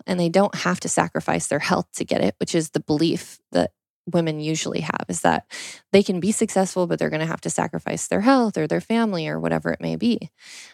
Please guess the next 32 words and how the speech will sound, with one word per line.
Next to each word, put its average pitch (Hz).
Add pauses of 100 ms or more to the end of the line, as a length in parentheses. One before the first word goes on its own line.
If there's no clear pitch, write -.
(120)
But 185
if 190
we 196
can 165
lean 208
into 196
these 160 (240)
benefits -
and 170
take 180
advantage 185
of 160
them 156
and 160
leverage 202
them, - (420)
we 202
can 180
really 170
operate 175
at -
our -
highest 170
capacity - (200)
all 175
the -
time - (400)
without 180
having 165
to 165
sacrifice -
anything. -